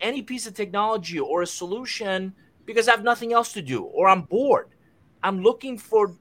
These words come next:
you know, opportunities to dramatically improve my business. And yet, and, and by the way, th-, they'll call back when it's time to renew.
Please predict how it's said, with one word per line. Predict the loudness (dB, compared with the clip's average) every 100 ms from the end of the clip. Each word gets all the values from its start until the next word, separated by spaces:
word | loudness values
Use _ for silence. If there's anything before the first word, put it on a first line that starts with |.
| _
you | -6
know, | -2
opportunities | -2 -2 -8 -6 -4 -6 -10
to | -8
dramatically | -2 0 0 -2 -4 -6
improve | -6 -6 -8 -6
my | -4 -2
business. | -2 -2 -2 -2 -2 -6 -14 -20 _ _ _ _
And | -4 0
yet, | 2 2 0 _ _ _ _
and, | -2 2
and | 2 6
by | 8
the | 8
way, | 6 4 2 -6 _ _ _ -2 0
th-, | 4
they'll | 4 4
call | 2 2 2
back | 6 6 6 2 -2
when | -2
it's | 0
time | -2 -2
to | -2
renew. | -4 -4 -6 -8